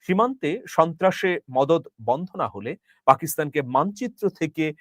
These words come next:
মুছে ফেলার হুমকি দিয়েছেন ভারতের সেনাপ্রধান জেনারেল উপেন্দ্র দ্বিবেদী। শুক্রবার পাকিস্তানের বিরুদ্ধে চালানো অপারেশন সিঁদুর নিয়ে কথা বলতে গিয়ে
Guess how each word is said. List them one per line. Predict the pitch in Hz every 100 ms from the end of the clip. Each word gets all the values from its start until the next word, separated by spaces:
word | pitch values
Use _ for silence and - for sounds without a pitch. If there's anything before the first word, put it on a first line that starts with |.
| _ _
মুছে | 110 147 - 156
ফেলার | 147 143 131
হুমকি | 127 139 151
দিয়েছেন | 120 127 - 160
ভারতের | 117 123 120
সেনাপ্রধান | - 135 131 135 127 131
জেনারেল | 120 120 120 107 _ _ -
উপেন্দ্র | 123 156 165 156 156 151 _ _ 107
দ্বিবেদী। | 117 117 110 98 92 _ _ _ _ _ _ _ _ 147
শুক্রবার | 143 147 139
পাকিস্তানের | 135 139 123 139
বিরুদ্ধে | 135 131 135
চালানো | 127 131 131 135
অপারেশন | - 123 147 - 151 139
সিঁদুর | - 185 220
নিয়ে | 196 190
কথা | 156 151 160
বলতে | 165 156 151
গিয়ে | 135 151